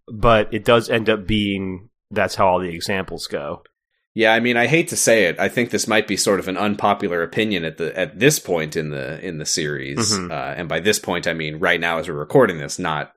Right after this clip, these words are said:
Speaker 2: right now as a Birth by Sleep. Uh, I feel like I need more Xehanort. I don't know, I don't know what is happening in Aqua's story without knowing what Xehanort's up to. And granted, that we're only at the beginning of it.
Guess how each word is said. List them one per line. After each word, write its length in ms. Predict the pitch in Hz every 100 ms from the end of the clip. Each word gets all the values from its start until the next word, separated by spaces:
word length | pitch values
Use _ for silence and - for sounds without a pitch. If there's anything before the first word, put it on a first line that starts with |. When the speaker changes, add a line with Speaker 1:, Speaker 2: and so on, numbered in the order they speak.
| -
Speaker 2:
right 260 | 101 85
now 280 | 80 76 76
as 200 | 78 78
a 60 | 78
Birth 260 | 87 78
by 80 | 73
Sleep. 420 | 71 110 92 71 - _ _ _ _ 80
Uh, 380 | 73 65 64 - _ -
I 80 | 104
feel 280 | - 147 160
like 540 | 113 104 - - - _
I 120 | 101
need 220 | 107 120 123
more 180 | 117
Xehanort. 640 | 113 120 131 95 78 64 - _ _ _ _ - 101
I 100 | 113
don't 200 | 127 135
know, 260 | 131 127 120
I 140 | 117
don't 120 | 131
know 120 | 127 113
what 340 | 117 123 -
is 140 | 104
happening 540 | - 123 123 104 98 98
in 100 | 95
Aqua's 340 | 110 - 104
story 420 | - 127 101 85
without 400 | 87 98 104 101
knowing 300 | 104 104 107
what 140 | 110 95
Xehanort's 500 | 110 123 80 71 -
up 140 | -
to. 180 | - 76
And 80 | 110
granted, 380 | 156 131 107 113
that 80 | 131
we're 160 | 160
only 220 | 135 107 87
at 80 |
the 60 | -
beginning 440 | 76 78 82 65
of 140 | - -
it. 240 | 55 -